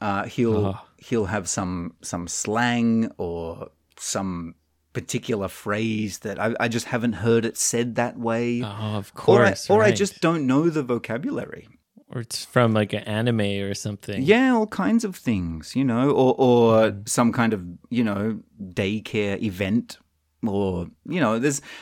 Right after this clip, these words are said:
Speaker 1: there's a lot of new language.
Speaker 2: Kids are learning new words so quickly.
Speaker 1: So quickly, and he only has to hear it once,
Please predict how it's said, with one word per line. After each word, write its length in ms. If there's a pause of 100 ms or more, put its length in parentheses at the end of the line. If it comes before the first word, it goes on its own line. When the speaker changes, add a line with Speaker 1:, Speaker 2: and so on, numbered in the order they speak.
(220)
Speaker 1:
there's 160
a 40
lot 220
of 100
new 300
language. 960
Speaker 2:
Kids 240
are 100
learning 440
new 140
words 440
so 180
quickly. 520
Speaker 1:
So 420
quickly, 560
and 160
he 260
only 340
has 220
to 80
hear 360
it 120
once, 640